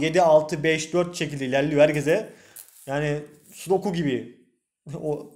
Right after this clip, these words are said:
pa-, sallayıp geçiyor yani. Celtic de öyle bir dönemde gol yemeden çok gol atıyor. Ben burada sizlere şöyle bir öneri yapacağım.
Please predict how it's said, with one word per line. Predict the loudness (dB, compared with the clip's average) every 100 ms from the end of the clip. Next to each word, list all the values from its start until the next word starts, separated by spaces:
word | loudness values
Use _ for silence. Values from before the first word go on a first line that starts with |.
| _
pa-, | -6
sallayıp | 4 4 4 0
geçiyor | -2 0 2
yani. | 2 0 -6 -14 _
Celtic | 4 4 4 2
de |
öyle | 2 2
bir | 4
dönemde | 4 4 2 0 -2 -16 _ _ 0
gol | 4 6
yemeden | 6 6 4 2 -2
çok | -2 0
gol | 2
atıyor. | 2 2 2 0 0 -20 _
Ben | 0 2
burada | 4 4
sizlere | 4 6 6
şöyle | 6 6 6
bir | 4
öneri | 4 6
yapacağım. | 6 6 0